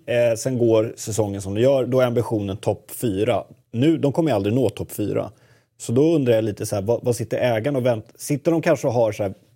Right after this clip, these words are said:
"Den här managern vill vi ha, vi väntar in rätt läge, det går inte att lösa." Eller varför sitter man kvar med Mourinho? För att de kommer ju inte nå topp fyra nu. Och världens rikaste klubb,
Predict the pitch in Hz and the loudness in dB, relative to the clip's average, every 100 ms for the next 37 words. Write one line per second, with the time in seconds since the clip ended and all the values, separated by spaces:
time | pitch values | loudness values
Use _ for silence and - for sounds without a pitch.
0 | _ - 170 196 165 151 _ 127 120 104 | _ -4 -2 0 -2 -4 _ -4 -2 -2
1 | 107 101 101 110 120 95 117 131 110 117 | -4 -2 0 2 2 2 2 2 0 -2
2 | 107 98 95 92 107 95 95 101 104 90 | -2 0 -2 -2 -2 -2 0 -4 -4 -6
3 | 110 95 - 107 - - - 135 117 - | -4 -4 -4 -8 -10 -14 -2 0 0 -4
4 | _ - 143 156 - 151 156 - 143 139 | _ -4 0 2 0 0 0 0 -6 -4
5 | 202 185 135 110 101 98 98 101 120 - | 0 0 2 0 -2 -4 -4 -2 0 0
6 | 131 156 147 135 202 156 165 95 - 101 | 0 2 2 2 2 2 2 -2 -6 -4
7 | 101 104 - - - - - 139 151 143 | -4 -4 -8 -16 -20 -8 0 2 2 2
8 | 123 139 113 107 113 160 117 | 0 -2 -2 -4 -4 0 0